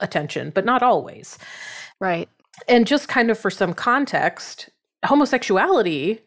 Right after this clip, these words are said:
Speaker 1: was in the D S M until nineteen seventy-three. And then after that, they replaced it with sexual orientation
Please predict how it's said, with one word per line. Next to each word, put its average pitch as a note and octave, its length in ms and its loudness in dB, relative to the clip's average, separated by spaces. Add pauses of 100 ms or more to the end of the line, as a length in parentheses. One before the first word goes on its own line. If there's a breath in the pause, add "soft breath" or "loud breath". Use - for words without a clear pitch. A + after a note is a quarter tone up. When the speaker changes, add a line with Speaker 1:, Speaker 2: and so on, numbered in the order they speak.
(160)
Speaker 1:
was G#3 240 2
in F#3+ 160 0
the F3+ 140 0
D F3 220 -2
S D#3+ 160 -4
M D#3 400 -2
until A3 260 -2
nineteen A#3 420 0
seventy-three. G#3 1300 -4 (880 loud breath)
And G3+ 180 6
then G3+ 280 2 (120)
after G3+ 360 0
that, G#3+ 540 0 (140)
they G3+ 240 0
replaced G3 640 0
it E3 240 0
with D#3+ 480 -2 (220)
sexual G#3 460 0
orientation E3 840 -2